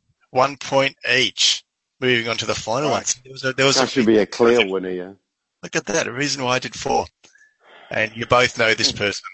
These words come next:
Speaker 1: very well. Ready? Here we go.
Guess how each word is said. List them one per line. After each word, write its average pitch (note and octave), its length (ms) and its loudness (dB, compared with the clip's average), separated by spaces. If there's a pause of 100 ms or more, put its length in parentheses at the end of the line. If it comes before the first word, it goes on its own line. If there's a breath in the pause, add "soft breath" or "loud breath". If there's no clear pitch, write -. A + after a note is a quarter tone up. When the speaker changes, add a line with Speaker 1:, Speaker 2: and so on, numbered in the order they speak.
(460)
Speaker 1:
very G#2 240 -6
well. E2+ 280 -10 (600)
Ready? A2+ 380 -2 (120)
Here F#2 220 -6
we F#2 80 -4
go. F2 220 -2